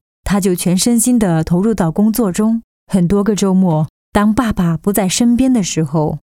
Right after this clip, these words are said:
妈妈就肩负起更多的责任。普法是建设法治社会的基础工作。我的父亲就是一个整天和普法打交道的人，他是一名普通的党员，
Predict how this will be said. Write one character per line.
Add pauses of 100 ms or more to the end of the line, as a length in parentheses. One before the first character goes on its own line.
(180)
妈
妈
就
肩
负
起
更
多
的
责
任。 (960)
普
法
是
建
设
法
治
社
会
的
基
础
工
作。 (260)
我
的
父
亲
就
是
一
个
整
天
和
普
法
打
交
道
的
人， (280)
他
是
一
名
普
通
的
党
员，